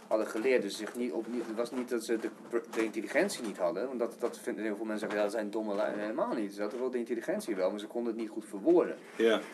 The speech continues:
Speaker 1: En of ze, of ze uiten het op, op, op een bepaalde manier, weet je wel, dus gewoon een bepaalde perfectie dan,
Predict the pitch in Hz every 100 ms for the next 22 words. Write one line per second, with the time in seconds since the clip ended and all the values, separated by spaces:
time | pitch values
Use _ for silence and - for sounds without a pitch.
0 | - 110 107 120 - 107 123 - 156 175
1 | 113 95 85 101 98 - - 101 101 -
2 | 98 95 90 90 90 85 78 87 107 143
3 | 156 117 - 117 110 101 107 104 104 -
4 | 95 - 123 - 101 92 92 90